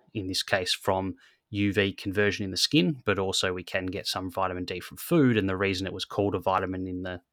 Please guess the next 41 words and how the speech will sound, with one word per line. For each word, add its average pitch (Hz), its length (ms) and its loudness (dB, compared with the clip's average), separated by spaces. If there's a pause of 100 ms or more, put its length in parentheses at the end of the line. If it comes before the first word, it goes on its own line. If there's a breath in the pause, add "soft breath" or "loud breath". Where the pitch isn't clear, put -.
(120)
first 101 280 0
place 90 260 -4
was 95 140 -6
it 98 60 -6
was - 140 -8
first 101 340 0
discovered 92 420 -2
in 90 140 -10
food 92 320 -6 (140)
before 92 320 -4
we 90 120 -6
realized 90 440 -4
that 92 220 -8
the 98 80 -8
U 90 200 -10
V 90 140 -12
conversion. 92 600 -10 (680 loud breath)
Now, 107 120 4
vitamin 117 320 8
D's 104 200 0
primary 101 420 0
function 101 580 -4
is 90 140 -6
to 98 120 -10
regulate 92 460 -4
calcium 107 420 0
absorption 104 460 -2
from 110 140 -6
the 98 80 -6
gut - 280 -2 (680)
and 107 140 2
the 98 60 0
formation 95 480 0
of 92 100 -10
bone 92 260 -2
mineral 95 320 -4
using 90 300 -8
calcium 95 460 -6
in 90 100 -10
the 90 80 -12
body, 92 420 -6